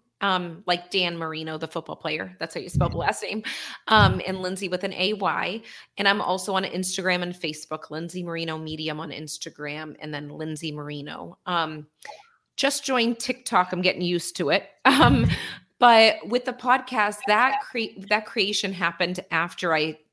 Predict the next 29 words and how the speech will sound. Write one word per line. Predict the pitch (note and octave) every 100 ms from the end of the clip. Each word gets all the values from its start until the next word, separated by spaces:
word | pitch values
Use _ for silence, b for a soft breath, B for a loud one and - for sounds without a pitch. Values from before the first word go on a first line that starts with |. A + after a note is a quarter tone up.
| _
I | E3+
started | E3 - F3 E3+ D#3+ D3+
my | F3+ D3+ D3+ D3
radio | E3+ D#3 D3+ C#3
show. | - F#2+ -
So | D#3+
first | D#3 E3+ E3+ -
there | E3+
was | D#3 D#3
the | E3
radio | D#3+ D#3 D3+
show. | D#3 D#3+ D3+
I |
was | D#3 D3+ -
interviewing | D#3+ F3 F3 F#3+ G3
a | G3+
lot | G3+ G3
of | G3+
people, | G#3+ G#3+ A#3 A#3+
and | F3
I | D#3
loved | E3 G#3+ G#3
that. | D3 C#3+ _
For | E3+
years | D#3+ F3 F#3 F3
I | D#3
was | D3+ D3
doing | D3+ C#3+ D3
it. | C3+